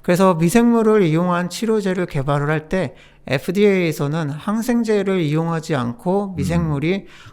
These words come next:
Speaker 1: 어, 환자 안에서 스스로 사멸되는 기술을 굉장히 강력하게 권고하고 있습니다.
Speaker 2: 네.
Speaker 1: 어, 따라서 이러한 에프디에이 가이드라인을 저희들이 충족시키기 위해서 특정 유전자를 소실시켰고요.
Speaker 2: 네네.
Speaker 1: 그렇게 됨으로써,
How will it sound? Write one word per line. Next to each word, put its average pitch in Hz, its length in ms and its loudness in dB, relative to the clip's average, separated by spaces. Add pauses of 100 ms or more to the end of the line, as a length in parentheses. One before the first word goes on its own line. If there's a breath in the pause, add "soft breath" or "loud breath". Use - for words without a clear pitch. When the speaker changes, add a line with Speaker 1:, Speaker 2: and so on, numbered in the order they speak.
Speaker 1:
어, - 160 -4
환자 196 380 2
안에서 151 480 0
스스로 202 460 -4
사멸되는 220 600 0
기술을 156 460 -6
굉장히 160 380 -4
강력하게 160 600 -4
권고하고 160 640 -4
있습니다. 123 420 -4
Speaker 2:
네. 85 320 -2 (180)
Speaker 1:
어, 139 140 -2
따라서 214 340 0
이러한 180 560 2
에프디에이 170 640 -2
가이드라인을 160 880 -2
저희들이 147 420 -6
충족시키기 190 840 -6
위해서 127 360 -2 (260 loud breath)
특정 226 400 0
유전자를 165 680 -2
소실시켰고요. 208 1000 -4 (140)
Speaker 2:
네네. 147 160 -2
Speaker 1:
그렇게 180 340 0
됨으로써, 175 760 0